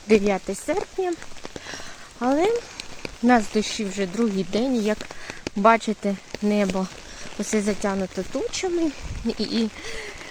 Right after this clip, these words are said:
сонечко, можливо, буде завтра, а можливо, і не буде. І ось такий вигляд я тепер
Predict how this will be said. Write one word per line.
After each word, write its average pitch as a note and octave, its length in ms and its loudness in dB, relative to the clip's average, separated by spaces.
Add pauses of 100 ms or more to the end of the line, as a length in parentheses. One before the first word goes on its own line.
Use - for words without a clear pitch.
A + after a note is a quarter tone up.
(260)
сонечко, B3+ 520 2 (300)
можливо, F#3+ 840 4 (400)
буде B3 260 4
завтра, - 460 -2 (360)
а A#3 60 4
можливо, G#3+ 640 2
і A3 80 4
не G#3+ 160 4 (140)
буде. - 240 -6 (500)
І C4 100 6
ось C4+ 140 8
такий A3+ 460 2 (1200)
вигляд G#3 480 4 (1040)
я C#4 280 6 (680)
тепер - 240 4